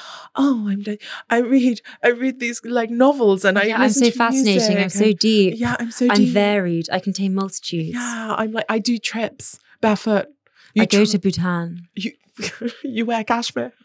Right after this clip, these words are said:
Speaker 2: I, these are just a few facts.
Speaker 1: <laughs> Just a few facts about Farah.
Speaker 2: <laughs>
Speaker 1: Okay, and um, but then there's also this other side of your personality, which everybody has, which is your beige flags.
Speaker 2: Yeah.
Speaker 1: Yeah?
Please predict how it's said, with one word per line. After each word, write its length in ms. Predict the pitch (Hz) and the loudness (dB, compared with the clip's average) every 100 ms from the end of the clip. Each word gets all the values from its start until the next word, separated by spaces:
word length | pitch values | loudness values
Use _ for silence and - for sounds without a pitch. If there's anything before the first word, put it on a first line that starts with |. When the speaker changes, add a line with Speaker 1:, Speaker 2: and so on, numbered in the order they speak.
| - | -16
Speaker 2:
I, 80 | 165 - - 554 - | -14 -12 -10 -12 -4
these 160 | - - | -4 -4
are 60 | - 480 - _ - | -2 -2 -2 _ -8
just 240 | - - | -2 0
a 40 | 190 | 0
few 160 | 190 | -2
facts. 580 | 170 175 - - - - | 0 -2 -4 -6 -4 -2
Speaker 1:
<laughs> 20 | |
Just 200 | - 277 | 0 0
a 40 | 277 | 0
few 240 | 277 277 | 4 4
facts 360 | 277 220 - - | 4 0 -2 -4
about 260 | 185 175 | -4 -4
Farah. 320 | - 180 165 165 - | -4 -4 -6 -4 2
Speaker 2:
<laughs> 440 | 254 - 320 415 | 4 4 2 2
Speaker 1:
Okay, 360 | 415 220 175 - | 4 4 2 0
and 380 | - 208 208 202 - _ - - | 0 2 2 -2 -8 _ -6 0
um, 300 | 208 202 196 | 2 0 -2
but 120 | - | 0
then 220 | 247 277 | 2 4
there's 200 | 277 254 | 4 2
also 340 | 226 233 202 | 0 0 0
this 160 | 190 180 - | 0 -2 -2
other 160 | 202 | -2
side 260 | 180 170 156 | 0 -2 -2
of 80 | 156 | -4
your 80 | |
personality, 580 | - 151 - - 156 - | -8 -10 -10 -12 -10 -6
which 140 | 175 - | -6 -2
everybody 340 | 208 220 185 156 | -2 0 -2 -2
has, 520 | 151 - 185 190 - _ _ _ - | -4 -6 -6 -10 -14 _ _ _ -4
which 140 | 180 | 0
is 100 | 175 | 2
your 100 | 165 | 2
beige 220 | 151 139 | 0 -4
flags. 460 | - 76 - - - _ | -8 -14 -14 -18 -20 _
Speaker 2:
Yeah. 260 | - 311 359 - | -4 -2 -2 -2
Speaker 1:
Yeah? 220 | 180 247 | 0 0